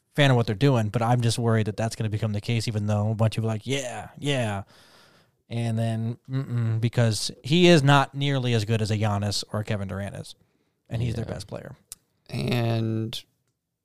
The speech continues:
Speaker 3: between Vooch and LaVine, you don't really have any, hardly any playoff experience there, so they kinda have to lean on DeRozan for,
Speaker 1: Yeah.
Speaker 3: you know, what it's like in the playoffs. So we'll see. But, I mean, I'm rooting for him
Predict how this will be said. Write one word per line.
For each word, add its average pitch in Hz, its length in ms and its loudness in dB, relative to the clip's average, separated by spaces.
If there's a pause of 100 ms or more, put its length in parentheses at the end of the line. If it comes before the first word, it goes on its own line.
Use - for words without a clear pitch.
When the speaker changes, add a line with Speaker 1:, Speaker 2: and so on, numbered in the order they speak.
(180)
Speaker 3:
between 123 440 0
Vooch 131 580 2
and 120 160 2
LaVine, 120 640 0 (240)
you 131 100 -10
don't 151 140 -4
really 120 180 0
have 107 200 0
any, 131 280 2 (520)
hardly 156 400 4
any 107 140 0
playoff 165 360 4
experience 101 560 -4
there, 101 440 -2
so - 140 -6
they 113 120 -2
kinda 180 240 0
have 165 200 2
to 117 100 -6
lean 160 220 6
on 110 160 4
DeRozan 98 500 -2
for, 110 520 0 (280)
Speaker 1:
Yeah. 117 260 0 (360)
Speaker 3:
you - 80 -14
know, - 120 -12 (960)
what 120 200 0
it's - 140 -2
like 123 240 4
in 113 60 0
the 110 80 0
playoffs. 120 400 6
So 117 560 2 (440)
we'll - 120 -2
see. 175 260 2
But, 135 160 2
I 147 40 8
mean, 143 120 6
I'm 156 140 2
rooting 156 220 2
for 117 220 -2
him 143 140 -2